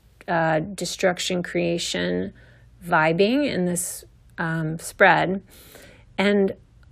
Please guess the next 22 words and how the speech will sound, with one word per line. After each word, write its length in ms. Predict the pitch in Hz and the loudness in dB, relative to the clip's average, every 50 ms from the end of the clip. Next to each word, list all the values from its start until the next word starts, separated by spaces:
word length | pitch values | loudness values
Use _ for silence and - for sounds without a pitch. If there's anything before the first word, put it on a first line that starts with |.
| - | -8
the 140 | 196 175 196 | -4 -2 0
ways 400 | 185 196 190 196 202 208 214 214 | 4 4 6 8 8 8 8 8
of, 180 | 208 196 180 180 | 6 4 2 2
like, 280 | 185 165 160 151 151 | 2 2 2 0 0
being 320 | 151 180 190 214 240 240 220 | 0 2 4 4 4 2 2
with 160 | 185 165 151 | 0 -2 -2
that 280 | - 170 160 160 - - | -2 -2 0 0 0 -2
all 540 | - 170 185 202 226 247 269 277 269 262 | -2 -2 0 0 0 2 2 2 2 2
are 80 | 226 202 | 2 2
about 320 | 185 175 175 170 180 - | 2 2 0 0 0 0
attunement 640 | 165 160 - - - - 190 190 185 180 175 165 170 | -2 -2 -4 -6 -4 -2 -2 0 0 0 -2 -2 -4
and 240 | - - 170 165 165 | -6 -6 -6 -6 -4
listening 640 | 170 165 170 - - 180 175 170 165 165 170 175 | -4 -4 -4 -4 -4 -4 -4 -4 -4 -4 -4 -6
and, 200 | - - 165 165 | -6 -6 -6 -4
like, 220 | 170 165 160 - - | -4 -4 -4 -4 -4
letting 460 | - 165 165 165 165 175 180 180 180 | -4 -2 -2 -2 -2 -2 -2 -2 -2
things 320 | 175 185 175 170 165 - | -4 -4 -4 -4 -4 -6
flow, 680 | - - - 175 170 165 - - - - 175 180 180 175 - - - - - - - - - - | -10 -8 -4 -2 0 0 0 0 -2 -4 -6 -8 -8 -10 -14 -18 -20 -20 -20 -20 -20 -16 -8 -6
letting 280 | 196 190 202 190 190 | -2 -2 0 0 0
things 320 | 175 190 190 190 185 - - | 0 0 0 0 -2 -4 -6
flow 440 | - - - 190 185 180 180 180 | -10 -6 -2 2 2 4 2 2
through, 640 | 185 175 - - - 170 165 165 165 165 160 160 165 | 0 -4 -8 -4 -2 0 2 2 2 2 0 0 -2